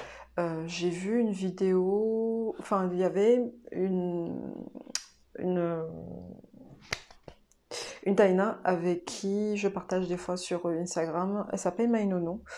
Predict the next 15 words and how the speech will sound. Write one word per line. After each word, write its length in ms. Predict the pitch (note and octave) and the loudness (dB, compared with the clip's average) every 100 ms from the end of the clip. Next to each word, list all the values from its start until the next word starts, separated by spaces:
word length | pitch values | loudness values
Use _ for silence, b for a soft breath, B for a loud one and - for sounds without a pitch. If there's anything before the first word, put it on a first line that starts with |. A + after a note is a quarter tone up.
| B B B B _ | B B B B _
Euh, 720 | F#3+ F3 F3 E3+ E3 D#3+ E3 | 4 4 2 0 0 -2 -4
enfin, 220 | E3+ F3 E3 | -4 -6 -6
c'est 180 | - | -8
son 380 | D3 - D3+ D3+ | -10 -8 -6 -6
pseudo 380 | D#3 - F3+ F3 | -8 -4 0 0
sur 200 | F3+ D#3+ | -2 -6
Instagram, 600 | E3 - D#3+ E3+ G3 A#3 B3+ B B - | -6 -4 -4 -2 0 0 -2 B B -2
qui 140 | - | 4
a 60 | F3+ | 4
partagé 440 | F3+ F#3 F#3 F#3 | 4 0 0 2
une 140 | A3 G#3 | 0 0
vidéo 540 | F#3 F#3+ F#3 G3+ G#3 | 0 2 4 4 0
de 160 | G3+ F#3 | 0 -2
Mon 640 | F#3+ G3 F#3+ F#3 F3+ F#3 | 0 0 2 2 0 -2
Petit 600 | F#3 F#3+ F#3 - G#3 G#3 | -4 -6 -6 -4 -4 -6